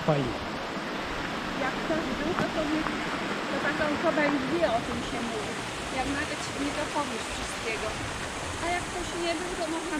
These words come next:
Speaker 2: tłumaczyć. Nie wiem, czy doszło.
Speaker 1: To tylko trzeba samemu zobaczyć, to wtedy
Speaker 2: Właśnie.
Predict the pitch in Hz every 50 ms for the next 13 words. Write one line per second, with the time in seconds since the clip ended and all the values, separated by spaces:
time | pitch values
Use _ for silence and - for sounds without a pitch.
0 | 294 302 294 294 311 311 330 339 - - 359 - - - - - - - - -
1 | - - - - - - - - - - - - 320 311 302 294 294 277 262 240
2 | 226 269 269 269 226 214 214 214 - 202 190 - - - - - - - - -
3 | - - - - - - - - - - - - - - - - 160 139 - 311
4 | - - - - - - - - - - - - - - - - - - - -
5 | - - - - - - - - - - - - - - - - - - - -
6 | - - - - - - - - 147 131 - 170 170 156 - - 165 - - 180
7 | 170 151 160 156 143 - - - - - - - - - - - - - - -
8 | - - - 170 165 170 175 170 165 135 147 139 131 123 110 - - - - -
9 | - - 131 - - - 139 127 - - - - - - - - 226 139 - -
10 | - - - 240